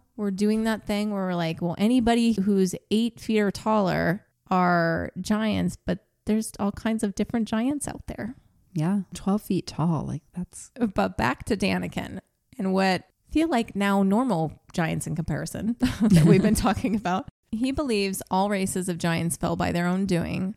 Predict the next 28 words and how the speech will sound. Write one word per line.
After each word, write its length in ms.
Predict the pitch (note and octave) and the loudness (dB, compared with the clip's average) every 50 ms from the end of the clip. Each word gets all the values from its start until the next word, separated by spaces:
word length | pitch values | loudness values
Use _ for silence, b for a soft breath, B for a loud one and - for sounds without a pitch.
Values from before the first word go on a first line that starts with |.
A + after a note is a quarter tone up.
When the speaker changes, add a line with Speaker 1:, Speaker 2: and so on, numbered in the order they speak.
| _ _ _ _ - | _ _ _ _ -2
Speaker 1:
Many 300 | G3 F#3 F#3+ G#3 A3+ G#3+ | 0 0 2 0 0 0
ancient 400 | G#3 G3 G3+ G3 - F#3+ F3 F3+ | 0 0 -2 -2 -2 -4 -4 -4
texts 320 | - F#3 G3 D#3 - - | -4 -4 -4 -4 -6 -8
suggest 640 | - - A#3+ - E3+ D#3+ D#3+ F3 - - - - - - | -8 -8 -6 -4 -4 -2 -4 -4 -6 -8 -10 -14 -10 -6
that 180 | - E3 - - | -6 -6 -4 -2
ancient 440 | F#3 F#3 F#3 G3 - A3 G#3+ G#3 | -2 -2 0 0 -2 -2 -2 0
giants 440 | F#3+ F#3 E3+ E3+ F3 E3+ E3+ - - | 0 0 0 0 0 0 -2 -2 -4
were 80 | - - | -4 -6
oppressive 500 | - - - - D#3 E3+ - - F#3+ A3+ - | -6 -4 -4 -4 -4 -4 -4 -6 -6 -6 -6
and 200 | - F#3 F3+ - | -4 -4 -4 -4
violent. 680 | D3+ C#3 D3 F2 - - - A#3 A#3+ - - - - - _ _ G3+ | -4 -4 -4 -4 -4 -4 -4 -6 -6 -8 -12 -18 -20 -20 _ _ 0
Speaker 2:
Mm-hmm. 400 | F#3 E3+ E3 E3+ D#3+ D#3 E3 F3 F#3+ - _ _ _ - | 0 2 4 4 4 2 2 0 -2 -6 _ _ _ -4
Speaker 1:
They 100 | F#3+ F#3 | -4 -2
came 260 | - - A#3+ B3 B3 | 0 0 0 0 0
to 120 | B3 - A#3+ | 0 -2 -2
an 100 | G#3+ F#3 | -2 -2
end 400 | - - E3+ E3 E3 E3 E3 - | -2 0 0 2 2 0 0 -2
over 220 | - E3+ D#3+ E3 | -2 -2 -2 -2
time 340 | - - - E3 E3 D#3+ D#3+ | -2 -2 -2 0 0 0 0
because 300 | D#3+ D#3+ - - E3+ D#3 | 0 -2 -2 -4 -4 -4
of 100 | D#3 D3+ | -2 0
their 140 | E3 D#3+ D#3+ | 0 2 2
own 160 | D#3+ D#3+ D#3+ | 2 0 0
continued 600 | - - D#3+ D#3+ - - E3+ E3 E3+ F3+ F#3+ F#3+ | 0 -2 -4 -4 -2 -2 -2 0 0 0 0 0
violent 460 | F3+ E3+ D#3+ D#3+ D#3+ E3 E3+ E3 - - | 0 0 0 0 0 0 -2 -2 -4 -6
tendencies 680 | - B3+ A#3+ A#3+ A#3+ A#3+ A#3+ - - A#3 G#3+ G#3 G#3+ | -4 -4 -2 -2 -2 -2 -2 -2 -2 -2 -2 -2 -2
and 100 | F3+ - | -4 -4
actions. 600 | - - - D#3+ - - - - - D#3 - - | -4 -6 -8 -8 -10 -12 -12 -12 -12 -12 -14 -14